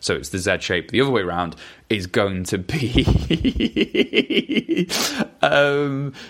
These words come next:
someone from New York. Um, I don't know, Brian Pillman and I'm trying to think of, like, a crossover during that time.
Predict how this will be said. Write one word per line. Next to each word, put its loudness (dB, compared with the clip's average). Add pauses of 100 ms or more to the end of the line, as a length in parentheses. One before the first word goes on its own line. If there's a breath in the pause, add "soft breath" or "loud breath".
someone -2
from -2
New 4
York. 2 (320 loud breath)
Um, 0 (260)
I 2
don't 0
know, 2
Brian 2
Pillman 0 (160)
and -2 (840)
I'm 0
trying 6
to -2
think 0
of, 2
like, 0
a 2
crossover 0
during -2
that 0
time. 0